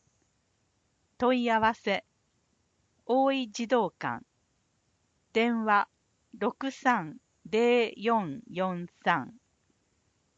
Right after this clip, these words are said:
メールアドレス、オーオーアイハイフンジェイアットマークエムエッ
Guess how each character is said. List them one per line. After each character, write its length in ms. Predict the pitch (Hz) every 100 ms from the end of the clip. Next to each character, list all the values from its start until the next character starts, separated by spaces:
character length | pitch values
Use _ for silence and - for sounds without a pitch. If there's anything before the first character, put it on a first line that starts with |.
| -
メ 260 | 220 277
ー 20 | 277
ル 220 | 262 -
ア 80 | 214
ド 140 | 180
レ 160 | 139 165
ス、 200 | - _ _ _ _ _ _ _ _ _ _ _ _ -
オ 360 | 247 269 269
ー 40 | 240
オ 340 | 254 254 196 156
ー 40 |
ア 180 | - 185
イ 220 | 156 - - _ _ _ _
ハ 180 | 269 247
イ 80 |
フ 180 | 226 -
ン 180 | 143 139 _ _ _ _ _ -
ジ 180 | 165 254
ェ 100 | 240
イ 220 | 202 147 _
ア 80 | -
ッ 60 | 233 -
ト 140 | 269
マ 200 | 247 220
ー 60 | 175 -
ク 240 | 147 - _ _ -
エ 140 | 247
ム 240 | 202 147 - _
エ 60 |
ッ 80 | 208